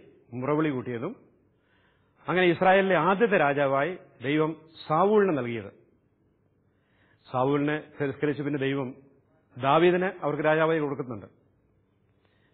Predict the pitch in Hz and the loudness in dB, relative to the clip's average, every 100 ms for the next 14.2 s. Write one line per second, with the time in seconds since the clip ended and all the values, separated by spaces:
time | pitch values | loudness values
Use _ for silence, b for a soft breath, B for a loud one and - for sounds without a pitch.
0 | _ _ _ _ _ _ - 165 170 190 | _ _ _ _ _ _ 0 4 6 4
1 | 185 190 180 160 175 180 156 143 147 156 | 4 4 4 2 2 0 -2 -4 -2 -4
2 | 202 - _ _ - 160 - 202 202 202 | -6 -14 _ _ -4 -4 2 2 2 -2
3 | 226 - 127 113 147 147 135 120 123 175 | -4 -6 -4 2 4 4 -2 -4 -6 -10
4 | - _ _ _ b b b b - 170 | -12 _ _ _ b b b b 2 2
5 | 185 208 214 214 214 151 170 196 139 - | 4 0 0 -4 -2 0 2 0 -6 -2
6 | 135 127 107 101 _ _ _ _ _ _ | 0 0 -4 -12 _ _ _ _ _ _
7 | _ _ - 131 165 165 170 165 180 170 | _ _ -10 0 4 4 4 2 0 -2
8 | 131 170 220 220 208 190 180 139 120 120 | -4 4 4 4 2 0 -4 -6 -6 -8
9 | 107 113 98 92 98 _ _ _ _ _ | -8 -12 -12 -14 -16 _ _ _ _ _
10 | _ _ _ _ _ _ - 131 139 135 | _ _ _ _ _ _ -6 0 0 0
11 | 151 160 - 120 110 110 104 92 101 _ | -2 -6 -10 -8 -8 -10 -10 -12 -18 _
12 | _ _ _ _ _ _ _ _ _ _ | _ _ _ _ _ _ _ _ _ _
13 | _ _ _ 160 165 185 180 156 170 170 | _ _ _ 2 4 4 2 0 0 2
14 | 175 170 | 2 2